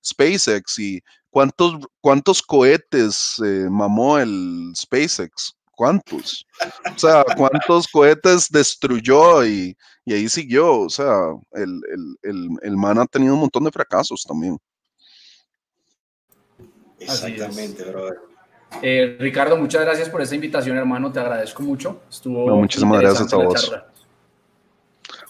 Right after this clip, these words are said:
Speaker 1: Muchísimas
Speaker 3: Sí, sí.
Speaker 1: gracias, Pipe, y más bien feliz domingo y, y, y esperemos hacer otro, me encantó muchísimo y, y gracias, chicos, eh,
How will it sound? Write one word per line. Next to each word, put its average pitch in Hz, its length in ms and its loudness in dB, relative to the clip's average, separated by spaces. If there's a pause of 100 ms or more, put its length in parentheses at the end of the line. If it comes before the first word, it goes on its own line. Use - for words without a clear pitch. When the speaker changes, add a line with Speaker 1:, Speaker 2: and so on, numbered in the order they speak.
Speaker 1:
Muchísimas 123 340 2
Speaker 3:
Sí, 131 40 4
sí. 127 100 6
Speaker 1:
gracias, 127 340 2
Pipe, 92 460 -4
y 90 300 -8
más 101 180 -2
bien 120 240 2
feliz 113 240 -2
domingo 139 500 4
y, 98 140 -2 (380)
y, 95 880 -4
y 110 40 2
esperemos 110 440 2
hacer 143 200 4
otro, 120 680 4 (240)
me 107 100 0
encantó 101 360 -2
muchísimo 135 680 0
y, 90 280 -6 (420)
y 87 600 -8 (120)
gracias, 117 420 -2
chicos, - 560 -6
eh, 87 360 -8